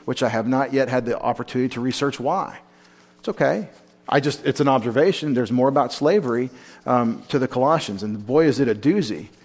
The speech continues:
when he conne-, connects the believer's inheritance to spiritual rewards for service. Inheritance and rewards are united in the slave code in Colossians chapter three.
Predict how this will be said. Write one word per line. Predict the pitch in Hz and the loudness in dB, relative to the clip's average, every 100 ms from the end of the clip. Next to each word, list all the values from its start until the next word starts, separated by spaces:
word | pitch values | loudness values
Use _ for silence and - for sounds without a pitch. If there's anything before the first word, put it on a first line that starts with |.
| - - - | -20 -20 -6
when | 127 | 0
he | 139 | 2
conne-, | 135 147 143 135 | 2 0 0 -4
connects | - 165 170 156 - | -2 2 4 2 -4
the | - 131 123 | -6 -4 0
believer's | 131 170 165 147 | 4 4 4 2
inheritance | 143 143 185 147 120 127 - - - - - - _ - | 2 2 4 4 0 -6 -10 -12 -18 -20 -20 -20 _ -8
to | 143 127 123 - - | -2 0 0 -6 -14
spiritual | - 151 143 135 123 | -6 2 2 2 -2
rewards | 110 107 156 131 110 104 | -2 0 2 4 2 -4
for | 107 98 | -10 -6
service. | - 147 107 87 - - - _ 117 | 0 0 0 -8 -12 -14 -20 _ -8
Inheritance | 113 151 165 170 135 | 2 4 4 2 0
and | 120 | 0
rewards | 117 147 143 - | 2 4 4 2
are | 113 113 - - | -2 -4 -6 -8
united | 143 147 147 131 | -2 2 2 2
in | 117 | 0
the | |
slave | - 139 160 156 | 0 2 4 2
code | 120 117 113 - - - - | 0 0 -2 -10 -20 -20 -8
in | 120 117 | -6 -4
Colossians | 113 120 117 113 - | 0 0 0 -4 -8
chapter | - 113 - | -4 -4 -6
three. | - 117 113 | -10 -8 -8